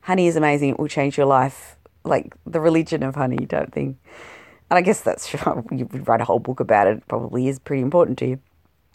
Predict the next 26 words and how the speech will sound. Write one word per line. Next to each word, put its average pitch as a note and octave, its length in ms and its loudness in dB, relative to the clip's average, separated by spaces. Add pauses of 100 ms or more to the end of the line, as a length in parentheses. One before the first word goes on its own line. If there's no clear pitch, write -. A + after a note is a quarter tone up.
(420)
I D3+ 120 2
read F3 300 6
a D#3+ 60 2
little F#3 200 0
bit F#3 200 0
of D#3+ 120 2
The D#3+ 120 2
Ideas D#3 480 0
Companion, F#3 560 -2 (400)
which - 180 -12
is F3+ 100 -6
this - 200 -10
little G3 340 0 (380)
sort - 260 -4
of C4 140 -2
like, D#3 400 2 (640)
um, D3+ 540 0 (800)
I F#3 80 4
always B3 220 6
think F3+ 180 -4
of F3 100 -2
them D#3+ 180 2
as - 360 -2 (100)
front - 380 0
counter E3+ 400 -2
books - 500 -8